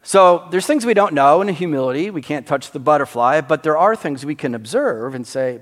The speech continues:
"But I can see this, and I can see this, and I can see this with certainty." So what do we know that we know for sure? Well, I came up with three bullet points that I know virtually every scholar that's written about the book of Revelation would agree with, and I think you will agree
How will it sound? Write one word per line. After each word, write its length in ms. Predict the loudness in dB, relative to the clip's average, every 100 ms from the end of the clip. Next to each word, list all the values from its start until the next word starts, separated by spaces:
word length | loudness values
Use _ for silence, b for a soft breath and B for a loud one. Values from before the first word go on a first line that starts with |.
| -2
"But 440 | 2 2 2 -10 -12
I 80 | -10
can 160 | -10
see 200 | -12 -12
this, 280 | -8 -8 -8
and 80 | -14
I 40 |
can 100 | -18
see 160 | -18 -14
this, 220 | -12 -12
and 100 | -14
I 20 |
can 120 | -20 -18
see 180 | -14
this 320 | -10 -8 -10 -14
with 100 | -18
certainty." 560 | -12 -12 -12 -20 -20 _ B B
So 180 | -4 2
what 520 | 4 2 0 -20 -6
do 100 | -2
we 140 | 0 2
know 400 | 4 4 2 -4 -10
that 160 | -8 -8
we 100 | -2
know 400 | 2 4 4 0
for 160 | -8
sure? 800 | -8 -6 -4 0 2 0 -4 -14 -20 b b b b
Well, 60 |
I 40 | -2
came 140 | 0
up 120 | 2
with 160 | 0 -2
three 260 | -6 -4
bullet 300 | 0 2 2
points 600 | 2 -2 -2 -4 -12 -14 -20 b b -2
that 220 | -2 0
I 160 | -2 0
know 680 | 2 4 6 6 4 0 -8 _ _ _ _ -20
virtually 480 | -4 0 0 -4 -4 0
every 220 | 0 0
scholar 380 | -2 2 4 2
that's 200 | -2 -6
written 140 | -2
about 200 | 0 0
the 80 | -2
book 140 | -6
of 60 | -4
Revelation 360 | -4 -4 -8
would 80 | -12
agree 280 | -12 -8 -4
with, 240 | -4 -4
and 120 | -6 -8
I 80 |
think 380 | -6 -8 -8 -10
you 500 | -12 -6 -4 -4 -8 -8
will 180 | -8 -8
agree 380 | -8 -10 -10